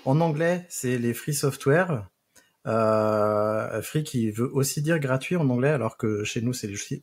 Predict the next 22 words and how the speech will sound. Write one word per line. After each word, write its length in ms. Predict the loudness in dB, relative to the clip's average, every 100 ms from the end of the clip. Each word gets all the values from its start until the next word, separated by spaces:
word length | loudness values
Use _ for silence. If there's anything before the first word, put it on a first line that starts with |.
| -2
logiciels 540 | 0 2 -2 -2 0
libres 240 | 0 -2 -2
ou 140 | -4
open 240 | -4 -4 -4
source 280 | -4 -8 -10 -18 -18 -16
qui, 140 | -10
du 100 | -8
coup, 160 | -4 0
ne 60 | 0
sont 200 | -2 -2
pas 160 | 0
gratuits. 480 | 0 -2 -4 -6 -8 -12 -20 -20 _ 0
Euh, 300 | 2 2 0
enfin, 160 | -6
ça 120 | -8
veut 60 | -2
pas 120 | -2
dire 140 | 0 -2
gratuit. 420 | -4 -4 -6 -6
Et 100 | -6
c'est 260 | -6 -6 -6
bien 280 | 0 0